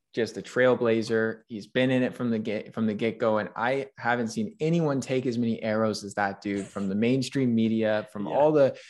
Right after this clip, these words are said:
Speaker 2: you know, parties that are not interested in people being healthy. Uh, so he's just someone I really look up to, really respect, really admire, who I've learned a great deal from,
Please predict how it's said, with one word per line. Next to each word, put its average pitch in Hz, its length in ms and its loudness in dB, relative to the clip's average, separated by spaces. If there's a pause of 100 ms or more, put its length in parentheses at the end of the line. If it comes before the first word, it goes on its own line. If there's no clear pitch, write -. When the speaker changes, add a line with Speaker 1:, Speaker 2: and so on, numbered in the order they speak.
(240)
Speaker 2:
you 202 100 2
know, 135 180 4
parties 127 480 2
that 123 120 -2
are 110 80 -2
not 117 260 0
interested 117 500 -6
in 104 280 -2 (180)
people 120 280 0
being 107 160 2
healthy. 110 440 0 (640)
Uh, 113 240 2 (100)
so 139 200 2
he's 156 180 2
just 139 380 -4
someone 117 280 0
I 104 60 0
really 120 480 0
look 120 320 -4
up 113 160 0
to, 113 120 -4
really 120 200 -2
respect, 107 440 -4
really 117 180 -2
admire, 101 420 0
who 107 140 -2
I've 98 160 -2
learned 131 340 -2
a 127 60 0
great 113 280 -2
deal 107 220 0
from, 101 400 -2